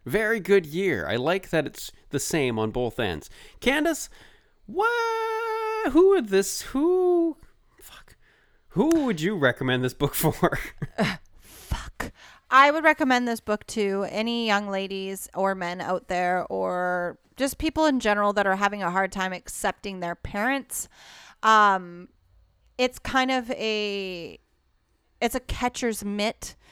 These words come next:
Speaker 2: of, of uncomfortable conversations. And I think that when you watch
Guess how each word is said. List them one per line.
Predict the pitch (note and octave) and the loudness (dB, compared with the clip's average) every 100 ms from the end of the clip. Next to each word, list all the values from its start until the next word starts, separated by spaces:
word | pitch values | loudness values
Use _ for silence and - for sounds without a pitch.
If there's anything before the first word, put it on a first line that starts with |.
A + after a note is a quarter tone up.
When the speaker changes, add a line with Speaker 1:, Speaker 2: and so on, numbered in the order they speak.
| - - - _ - | -20 -20 -20 _ -2
Speaker 2:
of, | G3+ F#3+ F#3 F3+ F3 F3+ - - _ _ _ _ - | 4 6 6 2 -2 -8 -20 -20 _ _ _ _ 2
of | A3 | 6
uncomfortable | A#3+ - G#3 - F#3+ | 6 6 0 0 -6
conversations. | F3+ G3 F3+ - E3+ E3 F3 F#3 - - _ - | -4 -4 -4 -6 -6 -8 -10 -12 -14 -18 _ -4
And | F#3+ F#3+ F3+ F3+ F3+ - - | -2 -2 -4 -10 -14 -12 -8
I | F#3+ | -8
think | - G3 - | -8 -12 -8
that | G3 F3 F3 - - - | -4 -2 -2 -6 -14 -10
when | F#3+ | -10
you | F#3 | -8
watch | F3 F3+ - | -4 -4 -4